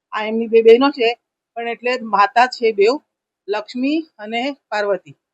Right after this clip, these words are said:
પણ બે દિવસ ગણેશ ઉત્સવ મનાવવા માટે એ લોકો બે બહેનો બનીને આવે છે, કારણ માતા ઉત્સવ મનાઈ નથી શકતા,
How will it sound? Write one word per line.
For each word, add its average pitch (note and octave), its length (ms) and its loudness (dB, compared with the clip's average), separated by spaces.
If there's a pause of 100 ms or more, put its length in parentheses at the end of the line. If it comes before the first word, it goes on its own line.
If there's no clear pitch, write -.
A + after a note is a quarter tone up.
(260)
પણ A#3+ 220 -6
બે B3 180 -4
દિવસ C#4 340 0
ગણેશ B3+ 380 0
ઉત્સવ B3 320 -8
મનાવવા A3+ 440 0
માટે G#3+ 220 -6
એ A3 80 -4
લોકો A3 280 -10
બે A3 180 -2
બહેનો G3+ 300 -4
બનીને G3 340 -10
આવે D3+ 220 -10
છે, - 120 -20 (540)
કારણ A3 220 -2
માતા A#3+ 360 4
ઉત્સવ B3+ 240 -4
મનાઈ C4+ 320 2
નથી A#3 260 -4
શકતા, F#3 320 -14